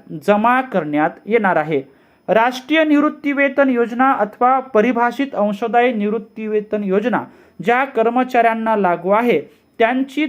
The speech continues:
थकबाकीची रक्कम मात्र त्यांना रोखीने अदा करण्यात येणार आहे.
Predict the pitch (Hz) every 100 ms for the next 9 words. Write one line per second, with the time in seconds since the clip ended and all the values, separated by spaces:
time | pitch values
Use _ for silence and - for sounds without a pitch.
0 | - 208 220 208 202 208 - 180 196 226
1 | 220 151 127 _ 165 220 240 202 165 165
2 | 151 151 156 180 196 _ _ _ 151 190
3 | 220 - 254 240 262 254 160 175 202 214
4 | 240 185 156 156 147 170 - 196 214 185
5 | 156 139 156